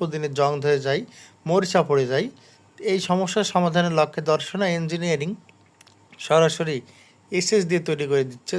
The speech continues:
যার ফলে লাইফ গ্যারান্টি, কোনো দিন জং আসবে না এবং এটি পরবর্তীতে আপনার কোনো সমস্যা হবে না। সুপ্রিয় দর্শক, স্ক্রিনে দেওয়া নাম্বারে যোগাযোগ করলে বাংলাদেশের যে কোনো প্রান্তে আমরা চব্বিশ থেকে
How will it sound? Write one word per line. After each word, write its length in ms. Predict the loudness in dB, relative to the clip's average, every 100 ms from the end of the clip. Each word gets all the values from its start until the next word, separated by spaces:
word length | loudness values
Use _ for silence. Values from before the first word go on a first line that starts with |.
| 0
যার 140 | 0 0
ফলে 180 | -2 0 2
লাইফ 180 | 2 0 -2
গ্যারান্টি, 340 | -2 -2 -4 -4
কোনো 120 | -4 -4
দিন 120 | -6 -4 -2
জং 120 | -2 -2
আসবে 220 | -6 -6 -6
না 60 | -6 -8 -16 -20 -20 -10 -2
এবং 160 | 2 2 0 -18 -8 -6
এটি 140 | -2 2
পরবর্তীতে 440 | 2 2 -2 0 -2 0
আপনার 180 | -2 -2
কোনো 160 | -2 -2 -4 -8 -6
সমস্যা 360 | -2 0 0 0 0
হবে 140 | -2 -8
না। 60 | -12 -14 -12
সুপ্রিয় 320 | -10 -4 -4 -2
দর্শক, 320 | -4 -2 -2 -4 -20 -20 -20 -14
স্ক্রিনে 340 | -12 -4 -2 4
দেওয়া 140 | 4 4
নাম্বারে 240 | 4 2 2
যোগাযোগ 280 | 2 0 -2 -2
করলে 180 | 0 2 4
বাংলাদেশের 540 | 2 2 0 0 -4 -6 -8
যে 80 | -6
কোনো 140 | -4 -2
প্রান্তে 280 | 0 0 -2 -2
আমরা 180 | -2 -4 -6 _ _ 0
চব্বিশ 300 | 0 0 -4
থেকে 140 | -4